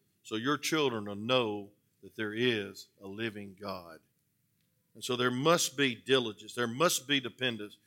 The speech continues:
there must be devotion, but last but not least, there must be a declaration about God.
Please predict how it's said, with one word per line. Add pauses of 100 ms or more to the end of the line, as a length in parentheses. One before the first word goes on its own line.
(140)
there
must
be
devotion,
but
last
but
not
least, (380)
there
must
be
a
declaration
about
God.